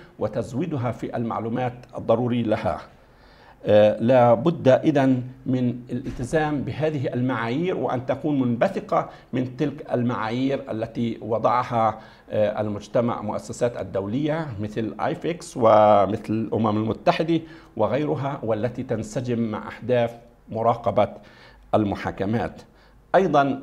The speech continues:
آه، يجب أن نعمل على تفعيل مذكرة التفاهم. هي مذكرة مضبوط، آه، قد وقعت بين المؤسسات وعليها فلسطينيا قد وقع عليها حوالي، آه،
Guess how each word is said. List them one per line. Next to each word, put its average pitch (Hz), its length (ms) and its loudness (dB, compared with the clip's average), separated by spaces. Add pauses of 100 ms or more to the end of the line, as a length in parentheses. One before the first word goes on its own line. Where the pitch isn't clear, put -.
آه، 127 180 -2
يجب 135 380 -4
أن 127 160 -4
نعمل 117 380 -2
على 131 260 -4
تفعيل 147 720 0
مذكرة 117 580 -4
التفاهم. 147 840 6 (260)
هي 120 320 2
مذكرة 113 720 2 (300)
مضبوط، 117 360 0 (220)
آه، 104 300 4 (140)
قد 98 180 -4
وقعت - 680 0
بين 120 220 2
المؤسسات 135 1000 0
وعليها 110 800 6
فلسطينيا 117 840 0 (420)
قد 104 200 4
وقع 117 540 4 (100)
عليها 117 440 0
حوالي، 117 640 2
آه، 104 460 -2